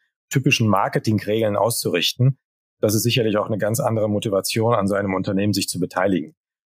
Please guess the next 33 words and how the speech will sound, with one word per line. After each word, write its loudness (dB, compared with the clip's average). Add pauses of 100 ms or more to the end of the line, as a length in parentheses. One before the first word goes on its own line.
Von 2
daher 2
herzlichen 4
Dank 0
für -4
deine 0
Zeit, -2
für 0
deine -2
Einblicke, 4
für 0
uns, 2
für -2
ein 0
paar 0
Ausführungen, 2 (680)
dass 0
wir 0
da 2
ein -2
bisschen 0
besseres -2
Verständnis -2 (220)
von 2
eurem 0 (640)
Wirken 2
vor 0
Ort 2
und 0
von 0
eurer 2
Genossenschaft 0
haben. -4